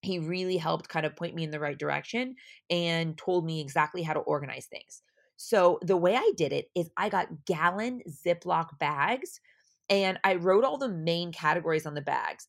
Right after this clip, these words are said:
and I sat on my garage floor and I pulled out everything. And I first did a big purge. So if I had, like, a high school dance that I had, you know, a hundred and fifty prints from,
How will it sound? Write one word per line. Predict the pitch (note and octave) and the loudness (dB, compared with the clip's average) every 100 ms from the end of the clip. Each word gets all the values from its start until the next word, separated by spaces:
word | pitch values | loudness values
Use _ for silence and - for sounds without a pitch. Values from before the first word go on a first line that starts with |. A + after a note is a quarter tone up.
| - | -10
and | C3 | -10
I | - | -10
sat | - - E3+ A3 | -14 0 2 2
on | G#3+ | 0
my | E3+ | -4
garage | D3 C3+ D3+ E3+ E3+ | -6 -4 0 2 2
floor | D#3+ G3 A#3+ C#4 | -2 0 2 2
and | - | 2
I | F3 | 0
pulled | E3 E3+ E3+ | -2 -4 -2
out | D#3 D#3 | -2 0
everything. | F3 E3 G#3+ A3+ C4+ D4+ - - - _ - | -2 0 -2 -4 -8 -10 -16 -20 -20 _ 0
And | G#3 G#3 G#3 - | 2 2 -2 0
I | G3+ | -2
first | E3 A#3 C#4+ | 4 4 4
did | C#4 B3 | 0 2
a | |
big | D#3 F#3+ F3+ E3 | 2 0 0 -2
purge. | - E3 C#3+ - - _ _ | -2 0 0 -6 -18 _ _
So | - B3 A3 | -6 0 4
if | A3+ A#3+ | 2 2
I | A#3+ | 0
had, | B3 A#3+ | 0 -2
like, | A#3 | -4
a | F3 | -4
high | E3 E3 | -2 -2
school | E3 F3 E3+ | -2 -4 -4
dance | D3+ D3 C#3+ E3+ G#3+ - | -2 -2 -2 -6 -8 -8
that | F3+ | -6
I | |
had, | E3 D#3+ D#3 - | -2 -2 -2 -4
you | D#3+ | -8
know, | C#3+ | -8
a | D#3+ | -12
hundred | - E3+ E3 | -10 -6 -4
and | E3+ | -6
fifty | E3 D#3+ E3 D#3+ | -8 -8 -10 -10
prints | - D#3 - | -10 -10 -10
from, | - G#3+ B3+ A#3+ | -6 -4 -4 -8